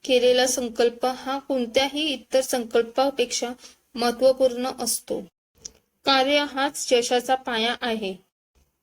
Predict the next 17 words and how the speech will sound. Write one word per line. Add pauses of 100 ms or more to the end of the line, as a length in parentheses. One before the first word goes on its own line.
वारंवार
अपयश
मिळूनही
उत्साह (480)
कमी
न
होणं (480)
हीच
यशाची
पायरी
आहे. (380)
यश
तुमच्याकडून
काहीही
चूक
झाली
नाही